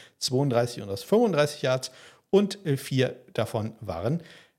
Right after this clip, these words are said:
Extrapunkte. Vier ist auch das, äh, Stichwort bei den, äh, Punts, denn sowohl Rigoberto Sanchez für die Colts als auch Brad Robbins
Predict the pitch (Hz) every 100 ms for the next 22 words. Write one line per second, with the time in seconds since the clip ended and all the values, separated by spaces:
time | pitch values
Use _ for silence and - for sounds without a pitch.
0 | - 147 - 117 - 113 98 92 98 -
1 | 202 262 - 202 196 - 156 165 - 143
2 | 139 - 147 135 - 160 147 143 143 131
3 | 127 113 113 113 - - 185 262 - -
4 | 151 175 160 131 131 120 170 170 135 127
5 | 131 127 127 139 170 - 143 - - -
6 | - _ - 147 135 117 - 202 262 -
7 | 147 147 135 120 120 127 143 156 185 160